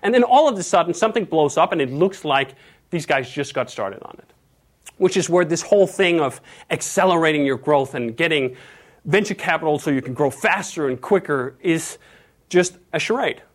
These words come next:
It, it doesn't work like that. Companies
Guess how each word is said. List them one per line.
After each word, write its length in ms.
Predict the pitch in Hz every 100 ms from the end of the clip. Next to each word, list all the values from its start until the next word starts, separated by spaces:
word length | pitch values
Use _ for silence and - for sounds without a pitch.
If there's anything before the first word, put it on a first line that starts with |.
| _
It, 180 | 175 180
it 220 | 208 156 190
doesn't 280 | 190 196
work 240 | 165 180 180
like 200 | 120 -
that. 200 | - _ _ _ _
Companies 600 | - 214 208 190 185